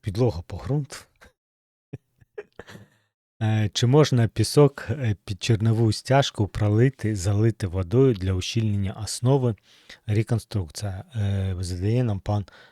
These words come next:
Микола. Я дуже люблю, от тут у мене книжка, вона баго-, багато років у мене тут лежить, я її постійно дістаю і постійно вам всім показую. Е, це з моєї бібліотеки. Е, ну, так, вона на російській мові, вибачайте, друзі, але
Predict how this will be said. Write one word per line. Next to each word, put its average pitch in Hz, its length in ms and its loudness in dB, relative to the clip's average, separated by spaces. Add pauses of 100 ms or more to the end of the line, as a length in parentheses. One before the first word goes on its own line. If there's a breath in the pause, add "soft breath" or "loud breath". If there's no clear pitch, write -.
(140 loud breath)
Микола. 95 500 -6 (680 soft breath)
Я 117 280 -6
дуже 120 560 -6
люблю, 95 360 -6
от 95 100 -10
тут - 200 -12
у - 20 -10
мене 101 220 -6
книжка, 143 360 -6
вона 98 140 -8
баго-, 104 300 -6
багато 107 400 -6
років 95 320 -8
у 104 40 -6
мене 98 240 -6
тут - 220 -14
лежить, 101 400 -4
я 98 60 -4
її 95 100 -4
постійно 95 440 -10
дістаю 95 520 -12 (600 loud breath)
і 101 80 -12
постійно 98 460 -10
вам 95 120 -8
всім 92 280 -10
показую. 98 680 -4 (1040)
Е, 98 420 -8
це 107 180 -6
з 85 100 -12
моєї 95 260 -8
бібліотеки. 95 680 -10 (800 loud breath)
Е, 104 360 -6
ну, 135 300 -8
так, - 340 -8
вона 107 200 -4
на 101 120 -6
російській 139 460 -6
мові, 107 240 -4
вибачайте, 95 600 -8
друзі, 92 240 -10
але 107 340 -6